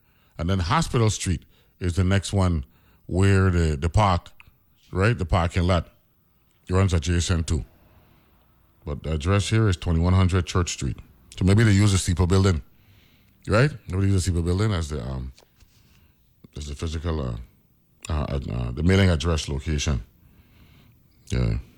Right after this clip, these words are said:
So, so that's, that's where we at, man. You know what I'm saying? So, looks like, um, it ain't gonna work out. Uh,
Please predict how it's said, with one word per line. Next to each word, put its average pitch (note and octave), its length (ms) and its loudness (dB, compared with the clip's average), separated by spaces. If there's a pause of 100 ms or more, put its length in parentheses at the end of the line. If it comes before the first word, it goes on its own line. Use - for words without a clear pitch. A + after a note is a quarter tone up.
(540)
So, A#1+ 260 -4 (460)
so - 100 -8
that's, C2+ 400 -6 (1160)
that's A#2 220 4
where C#3 100 4
we C3+ 160 4
at, C#3 200 2
man. A2+ 200 4 (680)
You - 80 -6
know - 0 -
what - 40 -2
I'm G2 60 0
saying? G#2+ 320 0
So, D#2 300 -4 (500)
looks - 260 -12
like, D#2+ 200 -4
um, C#2 320 -4 (2000)
it - 80 -4
ain't F#2 140 2
gonna F2 120 2
work D2+ 260 -2
out. D#2+ 200 -2 (1800)
Uh, C#2 260 -2